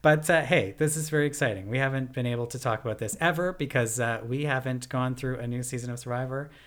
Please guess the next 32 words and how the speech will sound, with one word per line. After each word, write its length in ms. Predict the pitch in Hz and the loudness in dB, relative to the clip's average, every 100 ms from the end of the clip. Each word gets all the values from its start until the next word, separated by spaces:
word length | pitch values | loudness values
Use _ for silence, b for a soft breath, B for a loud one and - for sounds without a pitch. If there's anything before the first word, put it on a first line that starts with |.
| B B | B B
uh, 140 | 127 | -8
together. 640 | 120 - 127 127 151 151 151 | -6 -4 -2 -2 -2 -6 -4
And, 420 | 117 117 113 107 | -4 -4 -4 -6
uh, 220 | 120 117 113 113 | -6 -6 -8 -8
we 340 | 113 117 117 | -6 -4 -6
as 320 | 123 113 110 | -4 -4 -2
a 80 | 123 | -2
world 380 | 110 143 170 160 | -2 0 0 -2
have 120 | 143 | -4
not 160 | 143 135 | -4 -4
had 200 | 139 131 | -2 -2
a 220 | 131 131 - | -4 -6 -4
new 160 | 123 | -4
season 320 | 120 123 120 117 | -2 -4 -6 -6
of 140 | 117 | -8
Survivor, 640 | - 117 113 117 120 117 120 | -8 -6 -4 -4 -4 -4 -4
uh, 200 | 120 117 | -6 -6
in 160 | 123 113 | -8 -6
well 280 | 107 107 107 | -4 -4 -4
over 220 | 107 107 | -6 -8
a 40 | 101 | -8
year. 280 | 101 98 92 | -10 -10 -10
So 380 | - 117 98 - B B B B | -4 -2 -2 -6 B B B B
this 180 | 123 117 | -4 -2
is 120 | 120 | -2
very 540 | 113 110 110 107 107 - | 0 2 2 0 -2 -4
exciting. 640 | 123 - - 98 92 87 92 | -6 -4 -2 -2 -4 -8 -8
So 380 | - 107 95 95 B B B B - | -4 -4 -4 -8 B B B B -4
we'll 140 | 113 | -2
be 120 | 123 | -2
tuning 300 | 123 147 143 | 0 2 2
in 380 | 139 143 151 156 | 2 2 0 -2